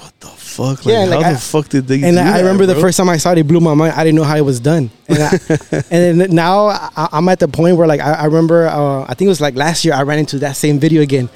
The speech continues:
Speaker 2: And I was like, "Bro, that was the video that got me into editing." And I remember I, I seen the video, and I'm like, "Now, okay, now I can, I know how to do it. Like, I know what they did. I know how to get that shot."
Speaker 1: Hell
Speaker 2: So, like,
Speaker 1: yeah,
Speaker 2: you know, I
Speaker 1: yeah.
Speaker 2: can
Speaker 1: You fucking learned the ropes already, dude.
Speaker 2: Yeah, you get that little growth going on, and I was, like, kinda proud of it. Like, "Hey, I can, I can kinda do that if I wanted to now,"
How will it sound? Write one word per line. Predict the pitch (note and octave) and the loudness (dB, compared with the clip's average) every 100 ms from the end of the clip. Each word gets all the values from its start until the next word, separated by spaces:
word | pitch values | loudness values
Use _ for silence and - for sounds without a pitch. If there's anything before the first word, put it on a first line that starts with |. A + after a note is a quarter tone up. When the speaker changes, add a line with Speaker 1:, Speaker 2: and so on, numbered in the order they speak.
| _ _ _ | _ _ _
Speaker 2:
And | D3 | -4
I | D#3+ | 0
was | D#3+ | 0
like, | D3+ C#3 | -2 0
"Bro, | F#3 E3+ | 0 2
that | D#3 D#3+ | 0 0
was | E3+ | 2
the | D3+ | 2
video | C#3 F3 F3 | 2 2 2
that | D3 | 0
got | D#3 | 2
me | D#3 D#3+ | 2 2
into | D3+ D#3+ | 0 0
editing." | D#3+ F#3+ F#3+ D#3 | 2 2 2 0
And | C#3 | 0
I | C#3+ | 2
remember | D3+ D3+ | 2 2
I, | D#3 E3 | 0 0
I | D3 | -4
seen | C#3+ F#3+ G#3 | 0 2 4
the | G3 | 2
video, | G3+ F3+ | 2 2
and | |
I'm | C#3 | 0
like, | |
"Now, | C3 B2 | -2 -4
okay, | C#3 | -2
now | B2+ C#3+ E3+ | -2 0 0
I | D3+ | -2
can, | C#3+ | -4
I | D3 | 0
know | D#3 E3+ | 2 2
how | D3+ | 0
to | D3+ | 0
do | D3 D3 | 2 2
it. | C3+ | 0
Like, | C#3 | -4
I | C3+ | 0
know | E3 E3 | 2 2
what | D#3 D3+ | 2 0
they | D3 | -2
did. | C#3 D3+ D#3 - - - - | 0 0 0 -2 -12 -14 -4
I | D3+ | -2
know | D#3 | 0
how | D3+ | 0
to | |
get | D3+ D3+ | -2 -2
that | C#3+ | -4
shot." | D3 C#3+ D3 | -2 -2 0
Speaker 1:
Hell | C#3 | 2
Speaker 2:
So, | C3 | 2
like, | B2 A#2+ | 0 0
Speaker 1:
yeah, | A#2+ | 0
Speaker 2:
you | A#2+ | 0
know, | A#2+ | 0
I | - | -2
Speaker 1:
yeah. | A#2 | -2
Speaker 2:
can | A#2 | -2
Speaker 1:
You | C3+ | -2
fucking | - D3 C#3 | -2 -4 -2
learned | B2+ C3 C3+ C3 | 0 0 0 0
the | B2 | 2
ropes | B2+ C3+ C3 | 2 0 0
already, | C3+ B2 A#2+ A#2+ | 0 0 -2 -4
dude. | A#2 A#2+ A#2+ | -4 -4 -2
Speaker 2:
Yeah, | D3 | 0
you | D3 D3+ D3+ | 0 0 0
get | F3+ | 0
that | E3 | 0
little | D#3 D#3 | 2 0
growth | C3 D#3 - | 0 -2 0
going | D#3 D3+ | 0 0
on, | D3 D3+ | -2 -4
and | C#3+ | -4
I | C3+ | -4
was, | C#3 | -4
like, | C#3 - | -4 -4
kinda | C3+ | -4
proud | C3 C3 B2+ | -2 -4 -4
of | B2 | -4
it. | |
Like, | A#2+ A2+ | -8 -8
"Hey, | C3+ C3 A#2+ A2+ | -6 -4 -6 -8
I | A#2 | -6
can, | E3 | -4
I | D3 | -2
can | F3 | 0
kinda | F3+ D#3 | 2 2
do | D#3 | 2
that | E3 D#3 | 2 0
if | C#3+ | 0
I | |
wanted | C#3 D3 C#3+ | 0 0 -2
to | C3+ | -4
now," | C3+ C3 | -6 -8